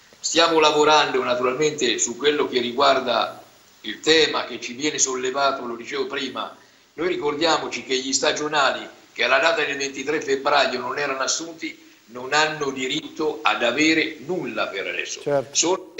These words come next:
Speaker 1: cento euro che erano previsti a marzo, la naspi ancora non se ne parla e non si sa se verrà prorogata,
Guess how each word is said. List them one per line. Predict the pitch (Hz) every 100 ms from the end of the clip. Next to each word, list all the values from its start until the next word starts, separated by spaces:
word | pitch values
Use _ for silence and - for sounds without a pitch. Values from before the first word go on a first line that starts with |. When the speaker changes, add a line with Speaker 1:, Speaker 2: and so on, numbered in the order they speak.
| -
Speaker 1:
cento | 151 151 151 156
euro | 165 160 143
che | 139
erano | 131 123
previsti | 127 147 139 143
a | 135
marzo, | 143 131 - - - - - -
la | 123 139
naspi | 160 147 - - 156 - _ _
ancora | 123 127 - 170 143
non | 156 160
se | 139
ne | 135
parla | - 147 135
e | 127
non | 127
si | - 123
sa | 143 139
se | 113 117
verrà | 117 120 135 123 - - -
prorogata, | 131 131 123 117 110 95 139 147